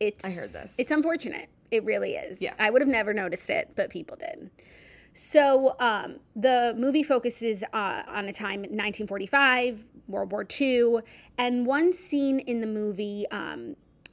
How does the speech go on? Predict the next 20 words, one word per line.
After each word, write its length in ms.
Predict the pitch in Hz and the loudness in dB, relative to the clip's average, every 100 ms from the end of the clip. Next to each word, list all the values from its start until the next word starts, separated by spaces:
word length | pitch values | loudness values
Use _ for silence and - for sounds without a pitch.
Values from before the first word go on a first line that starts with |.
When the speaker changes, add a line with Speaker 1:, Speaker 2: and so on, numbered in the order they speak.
| - | 0
Speaker 1:
after 300 | 226 220 220 | 2 2 -4
Jap-, 340 | 226 202 214 | -2 -2 -2
Japan's 440 | 196 233 226 233 226 | -4 -2 0 -2 0
surrender 400 | 226 208 208 202 | -2 -2 0 -2
and 100 | 196 | -2
the 60 | |
U 100 | 190 | -4
S 140 | 190 190 | -4 -2
victory 340 | 247 - 247 | -4 0 0
in 80 | 233 | 0
the 80 | 220 | -2
war, 300 | 202 208 202 | 0 0 0
they 100 | 202 | -2
show 240 | - 190 | -4 -4
Oppenheimer 500 | - 196 202 196 190 | -2 -6 -6 -6 -6
being 200 | 185 180 | -6 -8
applauded 360 | 175 180 175 180 | -8 -6 -6 -6
by 120 | 175 | -4
an 120 | 170 175 | -4 -2
audience 500 | 196 196 190 - | -2 -2 -8 -10